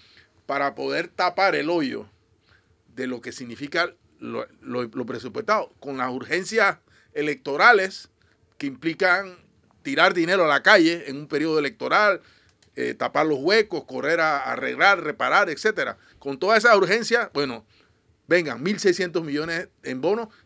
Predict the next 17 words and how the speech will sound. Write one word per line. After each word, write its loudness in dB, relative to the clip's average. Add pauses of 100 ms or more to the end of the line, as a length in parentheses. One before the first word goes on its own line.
que -12
es -14
a 0
la, 0
al -4
final -2
del 0
camino -4
son -10
deuda. -10 (920)
Eh, 0 (1600)
no -2
se, -4
no, -6
no -6
se -2
explica -6